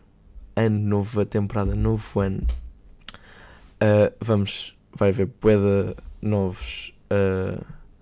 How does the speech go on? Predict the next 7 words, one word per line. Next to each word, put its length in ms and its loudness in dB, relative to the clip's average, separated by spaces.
bué 100 0
novas 280 0
rúbricas, 720 -4
ah, 640 0
vai 200 -2
ter 260 -2
uns 280 -2